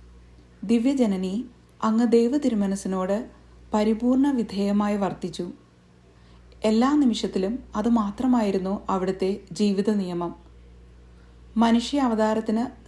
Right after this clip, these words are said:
സമ്മതം നൽകിയപ്പോൾ മുതൽ കാൽവരിയിലെ കുരിശിന് സമീപം നിൽക്കുമ്പോഴും അതിനുശേഷവും അവിടുന്ന് സദാ ദൈവ തിരുമനസ് നിറവേറ്റിയതാണ് അവിടുത്തെ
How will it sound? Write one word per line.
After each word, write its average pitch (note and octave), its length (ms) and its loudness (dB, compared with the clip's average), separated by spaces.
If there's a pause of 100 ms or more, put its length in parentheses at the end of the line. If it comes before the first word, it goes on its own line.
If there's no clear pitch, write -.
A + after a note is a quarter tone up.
(100)
സമ്മതം A#3+ 440 2
നൽകിയപ്പോൾ G#3 600 0
മുതൽ F3+ 260 -4 (640)
കാൽവരിയിലെ A3+ 680 0 (140)
കുരിശിന് A#3 420 0
സമീപം G#3 560 0
നിൽക്കുമ്പോഴും F#3+ 580 -2 (480)
അതിനുശേഷവും G3+ 880 0 (480)
അവിടുന്ന് G3+ 420 0 (120)
സദാ G3+ 320 0 (480)
ദൈവ A3 200 2 (140)
തിരുമനസ് G3 520 -2 (300)
നിറവേറ്റിയതാണ് G3+ 880 0 (260)
അവിടുത്തെ G#3+ 400 2